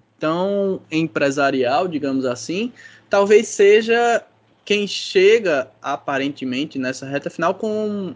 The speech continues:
menos chance, com menos condições, digamos assim. Mas eu acho que o Macaco Altino tá na briga,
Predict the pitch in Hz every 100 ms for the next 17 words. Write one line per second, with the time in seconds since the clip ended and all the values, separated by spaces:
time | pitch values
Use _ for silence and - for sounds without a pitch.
0 | - - 180 226 254 - 156 123 113 156
1 | 190 214 - 226 220 - 175 143 127 127
2 | 131 127 127 110 147 202 220 - 254 247
3 | 233 214 214 196 220 226 233 233 170 156
4 | 165